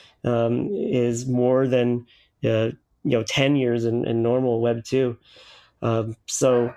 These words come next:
just, yeah, understanding all that and keeping up with it <laughs> is the biggest challenge. And, uh, you know, luckily, when you have a,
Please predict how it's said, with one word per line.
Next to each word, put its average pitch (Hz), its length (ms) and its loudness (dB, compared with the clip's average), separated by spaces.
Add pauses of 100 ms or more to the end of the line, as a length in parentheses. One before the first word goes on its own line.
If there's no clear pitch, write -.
(260)
just, 151 120 2
yeah, 175 100 2
understanding 147 420 2
all 139 60 2
that 135 200 2
and 117 100 0
keeping 135 260 0
up 139 80 0
with 127 140 0
it 117 140 2
<laughs> - 0 -
is 131 100 0
the 139 80 2
biggest 131 260 0
challenge. 147 420 2
And, 127 240 2
uh, 123 240 4
you 131 140 0
know, 123 100 4
luckily, 135 360 2
when 127 160 0
you 123 120 0
have 123 280 0
a, 117 300 0